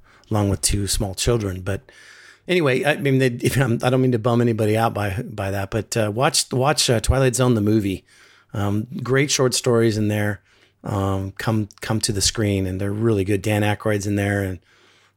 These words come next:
um, a bunch of other actors you've seen that I can't name off the top of my head, but really good. I agree.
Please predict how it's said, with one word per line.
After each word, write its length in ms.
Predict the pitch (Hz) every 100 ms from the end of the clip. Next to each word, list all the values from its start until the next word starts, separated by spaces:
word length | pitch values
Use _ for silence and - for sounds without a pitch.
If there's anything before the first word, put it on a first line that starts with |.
| -
um, 420 | 101 98 98 101
a 40 |
bunch 280 | 104 113 -
of 80 | 104
other 280 | 101 101 -
actors 400 | 107 101 104 95
you've 100 | 95
seen 320 | - 107 101
that 100 | 98
I 60 | 95
can't 260 | - 110 104
name 300 | 101 98 98
off 140 | 98
the 80 | 107
top 80 | -
of 40 |
my 60 | 98
head, 280 | 101 98 98
but 160 | - - _ _ _ _ _ _
really 240 | 131 110
good. 180 | 98 92 - _ _ -
I 60 | 117
agree. 260 | 107 85